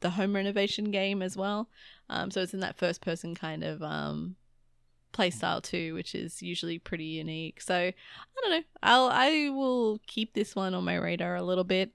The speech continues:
uh, kind of keep on seeing, like, development and such. But yeah,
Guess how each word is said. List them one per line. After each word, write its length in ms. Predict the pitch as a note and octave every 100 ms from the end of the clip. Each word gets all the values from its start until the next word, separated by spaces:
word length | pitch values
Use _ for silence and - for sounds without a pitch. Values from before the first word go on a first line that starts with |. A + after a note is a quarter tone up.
| _
uh, 460 | - - F#3+ F#3 -
kind 220 | - G3
of 160 | F3+ -
keep 200 | - F#3
on 100 | F3+
seeing, 240 | F3+ F3
like, 200 | F3+ F3
development 480 | F#3 E3+ E3+ F#3+ F3+
and 100 | F#3
such. 520 | - F3 - - -
But 260 | - E3+ E3 - - - - - - - - - - - - -
yeah, 280 | G4+ G#4+